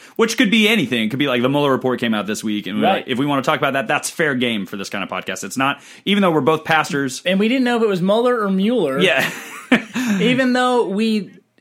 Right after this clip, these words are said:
Speaker 1: Or we've
Speaker 2: We
Speaker 1: studied.
Speaker 2: <laughs> we
Speaker 1: We've
Speaker 2: would
Speaker 1: studied this. I promise.
Speaker 2: I, we
Speaker 1: We've
Speaker 2: just
Speaker 1: never studied it.
Speaker 2: Yeah,
Speaker 1: Yeah.
Speaker 2: but I, yeah.
Speaker 1: Yeah. So,
Speaker 2: Okay.
Speaker 1: so we, so we, it is Mueller, I think, because,
Speaker 2: It is.
Speaker 1: uh, yeah.
Speaker 2: No, it is.
Speaker 1: Um,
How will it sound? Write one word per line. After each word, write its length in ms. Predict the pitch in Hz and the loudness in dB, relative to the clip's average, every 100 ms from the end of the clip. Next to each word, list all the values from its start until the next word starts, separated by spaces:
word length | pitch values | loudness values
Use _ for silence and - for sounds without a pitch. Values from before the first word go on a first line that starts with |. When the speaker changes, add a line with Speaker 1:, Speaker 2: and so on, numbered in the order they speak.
| - _ _ - | -20 _ _ 2
Speaker 1:
Or 240 | 240 247 | 4 6
we've 160 | 220 269 | 4 4
Speaker 2:
We 60 | |
Speaker 1:
studied. 440 | 208 359 359 359 262 | 6 6 6 6 4
Speaker 2:
<laughs> 40 | |
we 80 | 262 311 | 4 4
Speaker 1:
We've 80 | 294 | 6
Speaker 2:
would 80 | |
Speaker 1:
studied 320 | 320 403 294 160 | 6 6 4 2
this. 300 | 135 - - | 0 0 0
I 80 | |
promise. 500 | 233 381 339 160 - | 4 6 4 2 0
Speaker 2:
I, 160 | 220 220 | 0 0
we 220 | 156 233 | 0 -2
Speaker 1:
We've 80 | 202 | 0
Speaker 2:
just 280 | 170 247 269 | 4 4 6
Speaker 1:
never 220 | - 113 | 2 2
studied 380 | - 104 190 190 | 0 -2 -2 -2
it. 80 | 196 | 2
Speaker 2:
Yeah, 280 | 214 190 165 | 4 4 2
Speaker 1:
Yeah. 80 | 127 | 2
Speaker 2:
but 240 | 202 175 - - _ _ | 2 0 -8 -20 _ _
I, 480 | 185 208 226 214 - | 0 0 0 -2 -6
yeah. 640 | - 196 339 349 139 110 117 | -10 -4 -2 -2 -4 -8 -4
Speaker 1:
Yeah. 280 | 120 120 95 - _ - | 0 2 0 -6 _ -20
So, 180 | 156 170 147 | -2 2 4
Speaker 2:
Okay. 60 | 143 | 2
Speaker 1:
so 160 | - 175 | 0 2
we, 260 | 170 160 | 2 0
so 180 | - 151 | -2 0
we, 260 | 143 139 131 | 2 0 0
it 100 | 143 | 0
is 140 | 160 | 2
Mueller, 300 | 127 120 113 | 2 2 2
I 100 | 101 | 0
think, 180 | 98 104 | -2 -6
because, 240 | 95 208 214 | -2 2 2
Speaker 2:
It 80 | |
is. 280 | 156 131 101 | 2 0 0
Speaker 1:
uh, 60 | 95 | 0
yeah. 60 | |
Speaker 2:
No, 160 | 196 202 | 2 2
it 220 | 185 190 | 2 0
is. 400 | 156 120 107 107 | -2 -4 -8 -4
Speaker 1:
Um, 440 | 131 131 110 104 | 2 2 2 -2